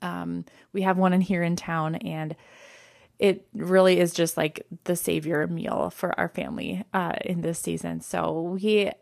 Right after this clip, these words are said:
have Papa Murphy's Pizza quite often. And the best part is, is that you get, like, two pi-, we buy, usually buy two pizzas, and then we have, uh, like, another meal or two out of that. So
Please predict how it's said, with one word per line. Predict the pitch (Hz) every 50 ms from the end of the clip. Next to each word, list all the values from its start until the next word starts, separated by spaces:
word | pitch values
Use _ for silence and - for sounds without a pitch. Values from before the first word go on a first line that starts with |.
| _ _
have | 185 - - 180 175 170 170 170
Papa | - - 190 - 190 175
Murphy's | 170 175 175 - 180 -
Pizza | _ - - - - 180 175 - - 165 - - _ _
quite | - - - 190 185 -
often. | 160 160 165 - - 175 170 175 -
And | 190 190 185 180 180 180
the | 185 196 196
best | 214 214 202 - - - _
part | - - 170 165 -
is, | 175 160 160 160 - -
is | - 170
that | - 170 160 165 170 - - - _ _ _ _ - - _ _ _ _ _ _ _ _ _ _ -
you | - 196 175
get, | - 190 185 185 -
like, | 170 170 - _ -
two | - - 233 220
pi-, | - - 196 - - 165
we | 175 185
buy, | 180 180 175
usually | 175 185 185 - 180
buy | 185 170
two | 170 - - 196 185
pizzas, | - - 180 - - 165 160 165
and | 165 165 170 170
then | 170 170 165 165 160 - - _ _ _ 226 _ _
we | - 180
have, | 180 170 170 170 170 160 160 160 - _ _ _ _ _ _ _ _ _ _ _ _ _ -
uh, | 180
like, | 165 165 160 170
another | 160 165 160 165 160 160 156 156 160
meal | 170 160 160 156 160 160 160 156 -
or | 160 160 156 165
two | - - - - 170 156 156 147 151 170 175 - - -
out | - 170 160 151
of | 151 151
that. | - - - - - -
So | - - - - - - -